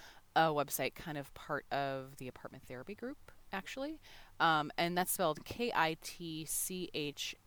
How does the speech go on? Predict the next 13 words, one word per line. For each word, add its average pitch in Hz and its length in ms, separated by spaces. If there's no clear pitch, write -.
N. 127 420
They 143 100
dropped 147 340
the - 120
E. 160 380
I 147 80
don't, 139 200
I - 40
don't 131 120
know - 60
why. 110 160
Anyway, 214 260
um, 202 420